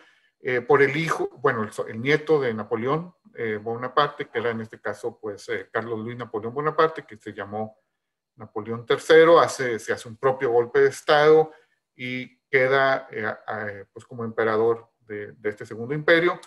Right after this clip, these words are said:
Es una monarquía constitucional. Es importante mencionar ese tipo de detallitos. Más adelante vamos a ver por qué. Este, de la forma en que fueron manejados,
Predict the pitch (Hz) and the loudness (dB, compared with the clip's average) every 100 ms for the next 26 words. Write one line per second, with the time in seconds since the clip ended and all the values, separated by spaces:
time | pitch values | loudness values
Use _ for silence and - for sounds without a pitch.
0 | _ _ _ _ 143 135 120 110 - 131 | _ _ _ _ -4 -2 -4 -6 -6 -6
1 | 127 147 - 147 151 143 160 151 170 214 | -6 -8 -10 -10 -10 -4 0 2 2 -2
2 | - 139 - 139 120 147 147 139 131 127 | -10 -14 -14 -10 -8 -8 -6 -8 -6 -4
3 | 135 143 135 139 135 139 127 117 113 123 | -4 -4 -8 -14 -8 -4 -4 -2 -4 -4
4 | 123 127 123 131 113 113 117 113 113 110 | -10 -10 -4 -2 -2 -6 -10 -10 -10 -12
5 | - - 156 175 - _ _ _ _ _ | -14 -8 -6 -6 -10 _ _ _ _ _
6 | _ 107 - _ 101 104 104 110 104 123 | _ -18 -18 _ -8 -6 -4 -4 -2 -4
7 | 120 120 117 - 120 117 113 107 113 110 | -4 -10 -14 -4 -4 -2 -8 -8 -6 -6
8 | 110 107 - | -6 -8 -14